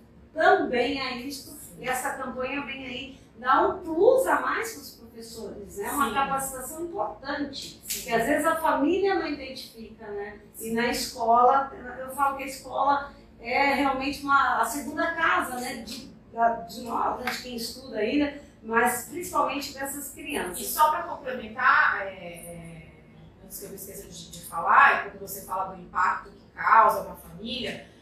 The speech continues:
Speaker 2: então, assim, grande parte dos acidentes que causam deficiência visual, é, principalmente a perda total da visão, são aci-, acidentes domésticos.
Speaker 1: Sim.
Speaker 2: Então, a partir do momento que você leva a informação,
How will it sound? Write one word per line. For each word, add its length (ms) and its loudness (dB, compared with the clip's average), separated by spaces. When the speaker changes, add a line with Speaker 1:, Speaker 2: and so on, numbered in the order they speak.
Speaker 2:
então, 100 -14
assim, 200 -4
grande 340 0
parte 680 8
dos 140 -12
acidentes 840 -8
que 220 -18
causam 500 8
deficiência 540 -8
visual, 840 0
é, 400 -8
principalmente 440 -10
a 80 -4
perda 360 -8
total 340 -6
da 100 -10
visão, 480 -8
são 200 -16
aci-, 340 -8
acidentes 420 -12
domésticos. 800 -6
Speaker 1:
Sim. 160 -12
Speaker 2:
Então, 160 8
a 100 12
partir 240 4
do 60 -10
momento 300 -4
que 60 -18
você 260 -6
leva 300 4
a 140 0
informação, 920 -6